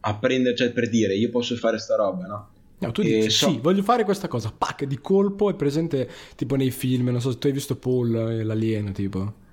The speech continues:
Speaker 1: Ma certo che
Speaker 2: L'hai
Speaker 1: no.
Speaker 2: visto? Vabbè, comunque c'era sta scena dove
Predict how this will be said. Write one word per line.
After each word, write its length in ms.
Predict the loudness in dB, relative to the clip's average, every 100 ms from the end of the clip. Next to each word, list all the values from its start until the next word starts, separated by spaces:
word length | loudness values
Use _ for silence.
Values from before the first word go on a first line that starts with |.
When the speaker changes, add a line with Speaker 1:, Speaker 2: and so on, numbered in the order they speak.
| -20 -20 -20 -16
Speaker 1:
Ma 140 | -8 -2
certo 240 | -2 -2
che 80 | -2
Speaker 2:
L'hai 40 |
Speaker 1:
no. 40 | -2
Speaker 2:
visto? 360 | -2 -4 -6 -8 -14 -10
Vabbè, 220 | -4 -4
comunque 380 | -4 -4 -4 -6
c'era 200 | -4 -4
sta 140 | -4 -4
scena 380 | -2 -2 -2
dove 420 | -2 -2 -2 -4